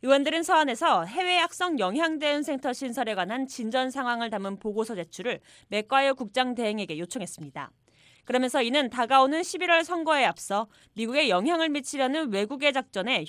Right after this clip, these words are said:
효과적으로 대응하기 위해 필요한 지난해 말 발효된 올 회계연도 국방수권법에 명시된 조항입니다.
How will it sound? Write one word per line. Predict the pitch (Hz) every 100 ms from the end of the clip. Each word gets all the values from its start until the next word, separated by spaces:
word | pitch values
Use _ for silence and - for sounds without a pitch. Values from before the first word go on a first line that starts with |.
| -
효과적으로 | 359 370 349 339 294 302
대응하기 | 277 233 233 233 214 196
위해 | 220
필요한 | 202 208 196 269 175
지난해 | 131 254 262 262
말 | 262
발효된 | 254 233 233 285
올 | 214 254
회계연도 | 330 370 349 330 302 330
국방수권법에 | - - 277 294 - 269 240 226
명시된 | 202 190 - 160 151
조항입니다. | 208 180 156 143 143